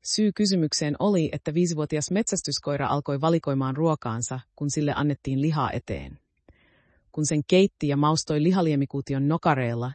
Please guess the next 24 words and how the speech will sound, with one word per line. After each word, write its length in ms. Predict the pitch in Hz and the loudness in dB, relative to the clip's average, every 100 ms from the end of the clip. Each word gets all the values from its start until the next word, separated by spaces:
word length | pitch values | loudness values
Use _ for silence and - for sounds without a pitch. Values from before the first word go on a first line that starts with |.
| - | -6
niin 140 | 139 | -4
ruoka 300 | 147 160 - | 0 0 0
upposi. 560 | 147 143 - 87 - 76 _ _ _ _ _ _ _ | -4 -6 -10 -8 -8 -12 _ _ _ _ _ _ _
Ruokaa 360 | 185 214 214 190 | 2 4 6 4
ei 80 | 185 | 4
kyseenalaistet, 800 | 220 220 190 147 135 131 - 139 | 2 4 4 2 0 -2 -6 -14
koska 260 | - 143 143 | -8 -6 -2
metsästyskoira 680 | 160 - 175 151 - 143 139 | -2 -2 -6 -6 -4 -4 -2
tarvitsee 500 | 143 143 139 - 135 | -2 -2 -4 -4 -4
enemmän 340 | 147 151 135 127 | 0 0 0 -2
proteiineja 680 | 175 180 165 135 131 123 | -2 0 0 0 -2 -2
ja 140 | 120 131 | -4 0
rasvaa 480 | 147 170 - 131 127 | 0 0 -2 -4 -2
jaksaakseen 680 | 135 - 135 120 - 123 | -2 -4 -8 -8 -8 -4
jahtikauden. 760 | 139 135 - - 85 85 80 143 _ _ _ _ _ _ _ | -2 -4 -8 -10 -10 -10 -14 -18 _ _ _ _ _ _ _
Aidostihan 540 | - 190 226 - 180 170 | 2 2 2 0 -2 0
yksi 260 | 208 - | 0 0
ainoa 260 | 165 160 151 | 0 2 0
kysymys 320 | - 156 143 - | -2 -2 -2 -4
piti 180 | 143 143 | -6 -8
sisällään 500 | - 151 135 135 131 - | -6 -4 -2 -2 -4 -2
kolme 340 | 156 151 127 | 0 2 0
eri 160 | 127 - | -2 -4
asiaa. 480 | 135 113 76 69 | -6 -6 -10 -12